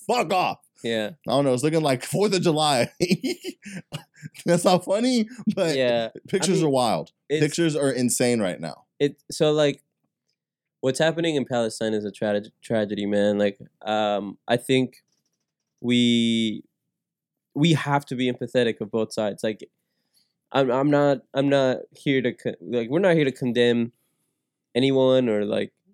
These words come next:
Speaker 2: r-, we just wanna have a conversation about what's
Speaker 1: Yeah.
Speaker 2: going on, um, which is gonna be hard because there's gonna be people that feel really strongly about both sides.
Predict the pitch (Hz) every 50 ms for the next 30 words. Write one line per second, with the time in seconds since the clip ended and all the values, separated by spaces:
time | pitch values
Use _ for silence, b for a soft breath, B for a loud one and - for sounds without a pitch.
0 | _ _ - 110 107 - _ - 127 120 135 143 147 127 123 151 143 131 127 127
1 | 123 120 117 - 123 113 107 - - 113 113 - - 127 117 117 113 - 113 113
2 | 107 104 104 107 107 117 113 110 107 107 110 107 107 107 107 110 - _ _ -
3 | 98 107 107 107 113 110 104 104 104 - - - 123 - 120 127 127 - 113 120
4 | 127 127 120 117 107 - - 113 113 110 110 110 110 110 - 123 110 98 - -
5 | - _ _ _ _ _ _ _ _ _ _ _ _ _ - 117 104 113 120 117
6 | 113 110 - 117 110 101 123 113 110 101 101 - - 110 104 98 98 107 107 101
7 | 104 104 98 - - - 101 101 101 95 95 98 92 90 87 95 95 - - -
8 | 117 117 113 113 110 - - - -